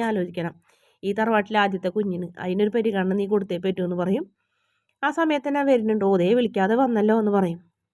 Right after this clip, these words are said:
"ഓ, ചിലരെ മോറ് കാണേണ്ടി വരുമല്ലോ ഭക്ഷണം കഴിക്കുമ്പോൾ" എന്ന് അനാമിക പറയുമ്പോൾ, "നിനക്ക് ഇഷ്ടമുണ്ടെങ്കിൽ കഴിച്ചാൽ മതിയടി, അല്ലെങ്കിൽ നീ എഴുന്നേറ്റ് പോക്കോ. ഞാൻ വന്ന സ്ഥിതിക്ക് ഞാൻ എല്ലാ ഭക്ഷണവും, ഞാൻ ഇവിടുത്തെ ഭക്ഷണം കഴിച്ചിട്ടേ പോവുള്ളൂ" എന്ന് പറയും.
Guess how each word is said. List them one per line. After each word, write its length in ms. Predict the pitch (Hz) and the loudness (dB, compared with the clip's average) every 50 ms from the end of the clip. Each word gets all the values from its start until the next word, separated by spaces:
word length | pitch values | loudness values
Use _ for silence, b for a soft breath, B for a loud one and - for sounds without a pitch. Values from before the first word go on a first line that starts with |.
| _ - | _ -10
"ഓ, 60 | 277 294 269 - _ _ _ _ _ _ _ _ _ - | -10 -10 -10 -10 _ _ _ _ _ _ _ _ _ -4
ചിലരെ 280 | 254 247 226 220 240 | 0 2 2 2 2
മോറ് 300 | 262 285 285 277 254 254 | 2 2 2 2 2 4
കാണേണ്ടി 320 | 262 269 277 269 262 240 262 | 4 4 4 2 2 2 4
വരുമല്ലോ 320 | 262 269 254 262 247 247 233 | 4 6 6 4 2 2 -2
ഭക്ഷണം 280 | 233 233 - 233 226 208 | -2 -4 -4 -6 -4 -4
കഴിക്കുമ്പോൾ" 380 | 220 226 214 214 220 214 202 | -4 -4 -2 -2 -2 -2 -2
എന്ന് 140 | 208 202 240 | -2 -4 -4
അനാമിക 460 | 302 160 247 226 214 208 202 196 190 202 | -4 -4 -4 -4 -4 -2 -2 -2 -2 -2
പറയുമ്പോൾ, 320 | 208 220 214 208 208 214 | -2 -2 -2 -2 -2 -2
"നിനക്ക് 220 | 233 233 226 269 | -4 -4 -4 -8
ഇഷ്ടമുണ്ടെങ്കിൽ 420 | 269 - - - 269 269 277 262 277 | -10 -10 -8 -8 -6 -4 -4 -4 -2
കഴിച്ചാൽ 280 | 277 277 269 277 269 | -4 -4 -4 -4 -4
മതിയടി, 260 | 269 262 254 262 254 269 | -4 -4 -4 -2 -2 -2
അല്ലെങ്കിൽ 240 | 240 220 214 214 | -2 -2 -2 -2
നീ 60 | 214 214 226 | -2 0 2
എഴുന്നേറ്റ് 340 | 233 254 240 214 180 - 170 | 2 2 0 -2 -4 -4 -4
പോക്കോ. 240 | 175 175 175 160 - b b b b b b b b b | -6 -4 -4 -6 -10 b b b b b b b b b
ഞാൻ 140 | 285 294 330 349 | -4 -2 0 0
വന്ന 200 | 330 277 240 226 | 0 0 -2 -2
സ്ഥിതിക്ക് 380 | 226 - 226 196 190 190 - 208 | -4 -6 -8 -8 -8 -6 -6 -4
ഞാൻ 140 | 202 190 202 | -4 -2 -2
എല്ലാ 180 | 196 202 190 180 | -2 -2 -2 -2
ഭക്ഷണവും, 400 | 190 202 196 - - 185 180 190 | -4 -6 -10 -8 -10 -8 -6 -6
ഞാൻ 140 | 185 185 208 | -4 -4 -4
ഇവിടുത്തെ 240 | 262 311 277 233 220 | -4 -4 -4 -4 -4
ഭക്ഷണം 240 | 220 220 - 208 196 | -4 -6 -8 -8 -6
കഴിച്ചിട്ടേ 340 | 196 202 196 196 185 190 196 | -6 -6 -6 -6 -6 -8 -6
പോവുള്ളൂ" 300 | 214 226 208 180 170 175 | -4 -2 -2 0 0 -2
എന്ന് 120 | 170 180 170 | -2 -4 -4
പറയും. 200 | 165 160 156 | -4 -6 -8